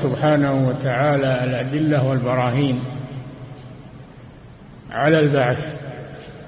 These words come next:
فيما أوجده مما يشاهدونه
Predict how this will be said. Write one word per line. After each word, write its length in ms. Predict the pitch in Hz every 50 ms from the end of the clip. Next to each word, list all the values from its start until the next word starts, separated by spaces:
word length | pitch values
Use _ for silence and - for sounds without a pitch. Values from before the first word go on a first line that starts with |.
| - - - - - - - - - - - - - - - - - - - - - - - - - - - - - - - - - - - - - - - - - - - - - -
فيما 680 | 156 175 185 170 165 165 160 156 156 151 139 139 131 - - - - - - - - - - 185
أوجده 720 | 165 147 143 139 175 175 147 160 151 127 127 135 135 131 131 - - - - - - - - 170
مما 340 | 160 180 185 185 175 165 160
يشاهدونه 1200 | 156 151 147 - 175 160 151 139 127 143 143 139 180 185 156 135 135 135 127 127 131 131 143 135